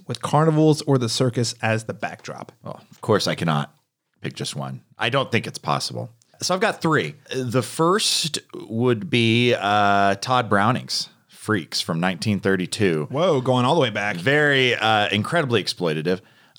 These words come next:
Speaker 2: um, and should, uh, not be upheld for that. Um, in fact, if you look at, like, the original film poster, I think it has, like, a tagline that's like, "Can a woman marry a midget?" or something like that. And it's like,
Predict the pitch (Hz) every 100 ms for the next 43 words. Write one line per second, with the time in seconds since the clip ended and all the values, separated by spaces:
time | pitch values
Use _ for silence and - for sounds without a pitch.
0 | - 92 87 85 87 92 90 - 95 82
1 | 80 82 82 80 87 78 82 78 78 -
2 | 78 98 98 90 - _ _ _ 87 85
3 | 85 98 92 90 92 85 85 98 76 71
4 | 76 82 76 82 71 69 _ _ _ _
5 | - 90 85 80 76 - 71 73 76 73
6 | 73 76 76 78 - 76 73 71 67 69
7 | 69 - 69 67 - - - - 175 196
8 | 180 208 214 156 120 135 170 202 190 175
9 | 170 185 143 117 92 - 123 123 113 107
10 | 107 113 98 92 101 101 - 98 92 -